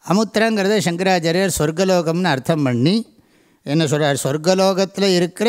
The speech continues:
சரீரம். இப்ப ஒண்ணு தெரியுது, ச-, கண்டிப்பா இதை காட்டிலும் உயர்ந்த உட-, லோகம், உயர்ந்த சரீரம் கிடைக்கும், உயர்ந்த உபாதி. உபாதிஹி விஷயா லோகஹா.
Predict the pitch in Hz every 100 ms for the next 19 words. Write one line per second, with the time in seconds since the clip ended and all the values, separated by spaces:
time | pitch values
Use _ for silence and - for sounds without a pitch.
0 | 220 180 175 170 127 _ _ _ _ _
1 | _ _ _ 170 170 175 180 175 190 170
2 | 135 113 143 131 - 156 170 190 196 208
3 | 170 175 185 185 202 202 165 180 190 202
4 | 190 160 180 160 151 147 180 175 196 233
5 | - - _ _ _ _ 156 190 196 208
6 | 196 165 185 185 175 196 160 147 135 143
7 | 135 113 147 185 190 202 180 156 165 156
8 | 139 139 143 110 101 _ _ _ _ _
9 | 143 143 165 175 151 160 208 220 143 175
10 | 165 156 160 226 196 151 151 151 104 127